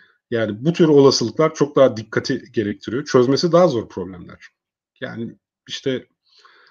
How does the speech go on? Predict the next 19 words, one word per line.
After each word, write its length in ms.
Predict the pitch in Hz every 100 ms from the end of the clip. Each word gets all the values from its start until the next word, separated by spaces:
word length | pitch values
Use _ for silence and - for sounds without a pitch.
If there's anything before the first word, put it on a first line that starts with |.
| _ _ _ - _ _ -
o 380 | 147 143 - _ _ -
en 140 | 147
son 180 | 143 143
Air 220 | 139 147
France 320 | 139 147 131 - - _ _ _ _ _ _
okyanus 420 | 139 - 135 131
üzerinde 540 | 120 120 110 113 104 127
düştüğünde 640 | 127 - 110 113 160 - -
pitot 280 | - 131 -
tüpü, 340 | - 110 - _ _ _
belli 260 | 113 127 127
bir 180 | 117 -
tip 340 | - - - _
pitot 240 | 117 104 -
tüpünün 360 | 98 127 151
içerisindeki 600 | 117 - 101 - 110 143
suyun 340 | - 117 147 131
donduğu 280 | 120 131
anlaşılmıştı. 720 | 120 87 - 82 - - 202